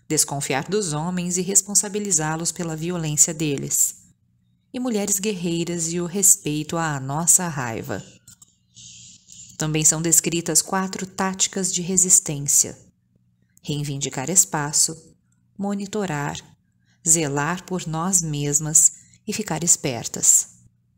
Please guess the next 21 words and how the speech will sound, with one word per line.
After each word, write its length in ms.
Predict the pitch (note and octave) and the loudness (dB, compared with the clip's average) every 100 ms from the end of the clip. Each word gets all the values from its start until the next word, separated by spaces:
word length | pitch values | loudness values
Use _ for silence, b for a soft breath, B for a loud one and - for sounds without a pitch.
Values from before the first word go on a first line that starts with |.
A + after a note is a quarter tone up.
| _ _ _ _ _ - | _ _ _ _ _ -12
As 160 | - D#3+ | -2 2
autoras 560 | D#3 D3 E3 E3+ D#3+ D#3+ | 2 2 -2 -2 0 -2
não 160 | F3 | -2
apresentam 720 | F3+ F3+ D3+ D#3 E3 E3 D#3+ | -2 0 0 0 -2 -4 -2
esses 300 | D#3+ - E3+ | 2 4 4
temas 440 | - D#3+ E3 D#3 D3 | 2 0 -2 0 -2
e 80 | |
táticas 640 | D#3 D#3+ D#3+ E3+ - C#3+ - | -2 -2 -2 -2 -4 -2 -2
como 280 | - F3 F3 | -2 -4 2
as 240 | F3+ - B B B | 4 4 B B B
respostas 1000 | - A3 - G#3 G3+ F#3 - - - - - B B B | -2 0 0 0 2 4 2 4 4 4 2 B B B
para 180 | C#3+ C#3+ | -4 -4
transformar 720 | D3+ D3+ - G3+ D#3 D3 E3+ | -4 -4 -2 -4 -2 -2 -2
nossa 360 | E3+ E3+ - D#3+ | -2 2 2 4
psicologia 640 | - G3 G3 G3 E3 D#3 | 2 2 -4 -2 -2 2
escrava. 760 | E3+ - B2+ B2 - G2+ - - _ _ _ _ _ _ - - | 2 2 -2 -6 -6 -10 -14 -20 _ _ _ _ _ _ -20 -12
Nossa 220 | C#3+ C#3+ | 0 0
preocupação 640 | C#3+ D#3+ D3+ C#3+ E3 - F#3 | 2 -2 -4 -2 0 2 0
aqui 380 | D#3+ D3 F3+ E3+ | -4 -4 -4 -4
é 60 | |
com 300 | E3+ - F3+ | -6 -6 -4